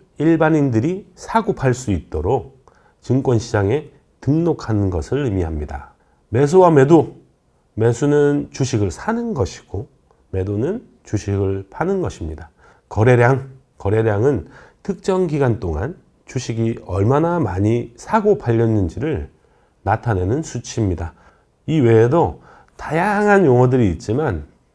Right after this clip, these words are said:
더 공부를 해보시기를 추천합니다. 주식 투자 어떻게 시작하나요? 나에게 맞는 방법을 좀 찾아야 되겠죠. 주식 투자를 시작하는 방법은 여러 가지가 있겠습니다. 먼저 증권사 계좌 개설을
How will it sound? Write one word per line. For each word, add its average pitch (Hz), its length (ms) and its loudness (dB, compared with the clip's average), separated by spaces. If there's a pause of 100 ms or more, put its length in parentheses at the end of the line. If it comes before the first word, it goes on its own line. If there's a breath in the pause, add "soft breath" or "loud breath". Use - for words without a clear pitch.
(120)
더 113 180 4
공부를 98 640 0 (160)
해보시기를 101 560 -2
추천합니다. 87 720 -8 (400 soft breath)
주식 147 340 -6
투자 123 400 2 (180)
어떻게 175 320 -8
시작하나요? 160 760 0 (320)
나에게 170 320 4
맞는 113 280 4
방법을 117 440 2
좀 87 140 -4
찾아야 214 360 -4
되겠죠. 80 540 -6 (760 soft breath)
주식 165 300 -4
투자를 131 480 2
시작하는 143 520 0
방법은 113 460 2
여러 104 200 2
가지가 127 260 2
있겠습니다. 90 680 -6 (300)
먼저 92 680 -2
증권사 113 540 0
계좌 98 320 0
개설을 110 600 -2